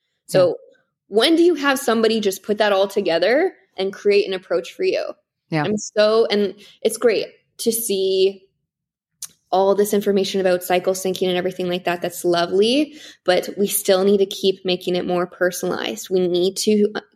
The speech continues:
Speaker 1: get women to understand that there's some stuff that's going on with you structurally that can actually act, that can, sorry, that,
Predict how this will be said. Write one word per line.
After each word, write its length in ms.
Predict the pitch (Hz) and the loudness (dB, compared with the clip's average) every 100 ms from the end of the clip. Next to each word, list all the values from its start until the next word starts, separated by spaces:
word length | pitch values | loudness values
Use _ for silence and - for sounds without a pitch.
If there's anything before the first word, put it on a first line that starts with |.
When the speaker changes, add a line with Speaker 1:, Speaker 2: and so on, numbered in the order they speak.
| _ | _
Speaker 1:
get 220 | - 190 - | -2 0 0
women 220 | 196 196 | 0 -2
to 60 | |
understand 640 | 196 180 - 254 254 208 185 | -2 -4 -2 0 2 2 2
that 260 | 180 185 - _ _ _ _ _ _ - | 0 -4 -12 _ _ _ _ _ _ 0
there's 520 | 196 233 254 247 - - _ | 4 4 4 0 -6 -12 _
some 240 | - 269 | 0 2
stuff 380 | 262 - 185 196 | 2 0 0 0
that's 160 | 202 - | -2 0
going 160 | 190 | 0
on 120 | 185 | 0
with 140 | 196 190 | -2 0
you 80 | 202 | -2
structurally 960 | - 170 185 - 175 170 208 269 - _ _ _ _ _ | 0 -2 -2 -2 0 2 2 0 -4 _ _ _ _ _
that 340 | - 180 - - _ | -2 -2 -2 -10 _
can 140 | - 202 | -2 0
actually 640 | 196 202 - 202 202 202 - | 0 -2 0 2 4 2 -2
act, 500 | 185 196 190 - - _ _ _ _ _ _ _ _ | -4 -6 -10 -16 -18 _ _ _ _ _ _ _ _
that 140 | 185 190 | -4 0
can, 260 | 208 196 - | 0 -2 -4
sorry, 260 | 180 170 | -2 0
that, 200 | 175 - | 0 -2